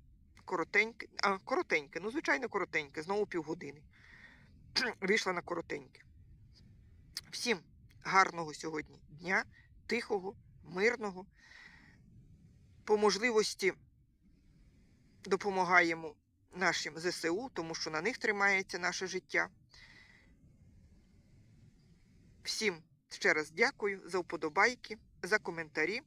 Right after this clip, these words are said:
Просто за те, що ви є моїми друзями, що ви є підписниками мого каналу.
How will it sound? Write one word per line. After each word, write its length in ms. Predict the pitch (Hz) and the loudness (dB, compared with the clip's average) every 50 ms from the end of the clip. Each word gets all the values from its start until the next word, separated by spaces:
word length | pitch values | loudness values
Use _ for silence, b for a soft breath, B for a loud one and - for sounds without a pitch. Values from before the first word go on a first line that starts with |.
| _ _ _ _ - _ _ _ _ _ _ - - _ _ - - - _ - _ _ _ _ _ - - - - - | _ _ _ _ -20 _ _ _ _ _ _ -20 -20 _ _ -20 -20 -20 _ -20 _ _ _ _ _ -20 -20 -20 -12 -2
Просто 380 | - 208 233 247 - - 180 | 2 2 2 2 2 -2 -4
за 120 | 165 170 170 | -2 -2 0
те, 140 | - 240 254 | 2 2 2
що 220 | - - - 165 | 2 -2 -6 -6
ви 120 | 151 170 | -4 -4
є 160 | 175 156 160 156 | 0 2 2 0
моїми 320 | 156 156 156 156 156 170 | 0 -2 -6 -6 -8 -4
друзями, 520 | 165 214 247 294 311 - 262 240 226 226 | 0 0 0 0 0 -2 -4 -6 -6 -10
що 220 | 226 - - - 165 | -14 -8 -6 -4 -4
ви 100 | 160 175 | -2 -4
є 260 | 170 156 160 151 - B B B B B B B B B B B B B - | -2 0 0 0 0 B B B B B B B B B B B B B -4
підписниками 680 | - 220 202 - - 226 214 - 190 - - 165 160 160 | -2 -2 -2 0 0 -2 -2 -2 -4 -4 -4 -6 -6 -6
мого 240 | 160 160 165 165 | -6 -6 -6 -6
каналу. 460 | 156 - 165 160 185 226 277 285 294 | -4 -4 -2 0 2 2 0 0 -4